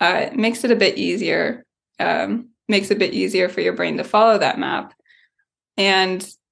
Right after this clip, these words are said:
how, again, like, what goes through your head when you sit down is important to be aware of, because you might be saying,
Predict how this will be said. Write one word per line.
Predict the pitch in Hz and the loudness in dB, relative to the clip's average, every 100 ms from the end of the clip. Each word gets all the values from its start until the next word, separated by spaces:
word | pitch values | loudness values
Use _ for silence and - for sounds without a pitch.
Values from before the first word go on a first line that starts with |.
| _ _ _ _ - | _ _ _ _ -20
how, | - 220 220 220 | 0 4 6 6
again, | 208 208 226 214 175 | 4 2 2 2 -2
like, | 160 - | -4 -2
what | 208 196 - | 0 0 -2
goes | 202 190 | -4 -6
through | - 214 | -4 0
your | 214 180 | 2 2
head | 202 214 220 165 180 233 - _ _ - | 2 2 2 2 -2 -4 -10 _ _ -10
when | 196 | -6
you | 190 | -2
sit | - 190 180 | -2 -2 0
down | 220 220 190 170 175 - | 2 2 0 -2 -4 -8
is | 208 | -6
important | 214 233 202 190 | -4 0 0 -2
to | - | -6
be | - | -2
aware | 175 202 285 220 | 0 2 2 2
of, | 214 | 0
because | 208 208 208 202 | 0 0 0 0
you | 196 - - _ _ - | -4 -6 -18 _ _ -6
might | 202 196 | -4 -4
be | 190 | -2
saying, | 196 175 202 | 0 -2 -4